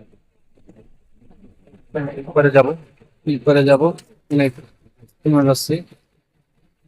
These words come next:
করে যাবো, এবার আমি আসছি এই জায়গায়। বন্দর থানা, মানে, শীতলক্ষ্যা নদীর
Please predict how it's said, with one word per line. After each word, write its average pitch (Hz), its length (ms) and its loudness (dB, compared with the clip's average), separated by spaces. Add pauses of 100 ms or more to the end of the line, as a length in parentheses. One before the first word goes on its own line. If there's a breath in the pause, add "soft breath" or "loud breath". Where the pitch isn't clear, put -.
(2500)
করে 143 200 -6
যাবো, 139 160 -2 (160)
এবার 131 160 -8
আমি 131 140 -6
আসছি 127 260 -8
এই 127 120 -6
জায়গায়। 135 220 -6 (1300)
বন্দর 151 300 -4
থানা, 139 180 -2 (480 loud breath)
মানে, 123 160 -8 (260)
শীতলক্ষ্যা 143 460 -2
নদীর 139 180 0